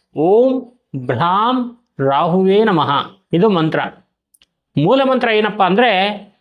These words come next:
"ಓಂ ಭ್ರಾಂ ಬ್ರೀಂ ಬ್ರೌಂ ಸಹ ರಾಹುವೇ ನಮಃ",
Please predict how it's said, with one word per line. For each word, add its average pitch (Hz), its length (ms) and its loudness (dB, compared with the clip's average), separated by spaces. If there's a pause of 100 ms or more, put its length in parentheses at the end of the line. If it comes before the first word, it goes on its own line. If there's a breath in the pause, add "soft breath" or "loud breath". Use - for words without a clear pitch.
(140)
"ಓಂ 190 680 2 (420)
ಭ್ರಾಂ 165 680 0 (300)
ಬ್ರೀಂ 160 680 2 (300)
ಬ್ರೌಂ 156 680 4 (220)
ಸಹ 190 600 -2 (480)
ರಾಹುವೇ 185 640 4
ನಮಃ", 147 260 2